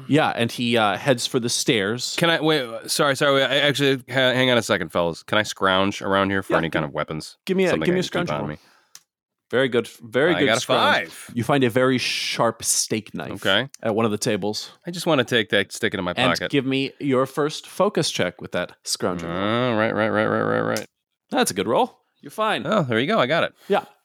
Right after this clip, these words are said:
Speaker 2: Fantastic.
Speaker 1: So, uh, Bestoso walks ahead up the stairs steadily, nervously.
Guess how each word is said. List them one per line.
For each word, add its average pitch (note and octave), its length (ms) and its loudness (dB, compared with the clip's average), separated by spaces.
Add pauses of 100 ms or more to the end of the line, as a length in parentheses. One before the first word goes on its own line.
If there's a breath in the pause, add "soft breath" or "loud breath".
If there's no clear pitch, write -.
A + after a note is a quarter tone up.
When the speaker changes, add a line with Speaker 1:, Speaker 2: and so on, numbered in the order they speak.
(140)
Speaker 2:
Fantastic. G#2+ 580 -2
Speaker 1:
So, E3 240 2
uh, D3 380 0
Bestoso F3+ 720 0 (160)
walks D3 440 0
ahead B2+ 500 0 (840)
up - 200 -2
the D3 60 -4
stairs A#2+ 640 0 (240)
steadily, G#2+ 680 -2 (500)
nervously. A2 800 2